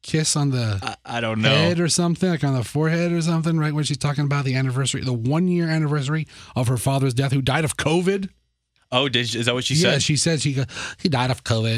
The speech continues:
Speaker 1: It's the one-year anniversary." That has nothing how Sarah Beth sounds, by the
Speaker 2: Yeah.
Speaker 1: way. But, uh,
Speaker 2: <laughs>
Speaker 1: you know, I,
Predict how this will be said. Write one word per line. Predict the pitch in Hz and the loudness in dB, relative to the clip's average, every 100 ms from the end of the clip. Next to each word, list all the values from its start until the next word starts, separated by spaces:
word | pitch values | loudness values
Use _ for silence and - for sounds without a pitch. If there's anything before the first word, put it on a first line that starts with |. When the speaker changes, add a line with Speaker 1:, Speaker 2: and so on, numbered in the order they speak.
| 113 | -2
Speaker 1:
It's | |
the | - | -2
one-year | 117 120 120 | -2 -2 -4
anniversary." | 120 120 101 - 104 | -2 -2 -2 -2 -2
That | 135 - | -2 0
has | 131 113 | 0 0
nothing | 147 127 110 | 0 0 0
how | 107 | 0
Sarah | 101 98 98 | 0 0 -2
Beth | 87 87 | -2 -4
sounds, | - 76 92 | -4 -4 -4
by | 65 | -4
the | 101 | -2
Speaker 2:
Yeah. | - - - - - - | 0 -2 -2 -4 -4 -2
Speaker 1:
way. | 208 - | 0 2
But, | 151 127 | 2 4
uh, | 113 110 226 190 - | 2 0 -2 -4 -4
Speaker 2:
<laughs> | 180 - 160 - | -4 -4 -8 -8
Speaker 1:
you | 156 156 - | -10 -6 -2
know, | 143 | 0
I, | 147 | 0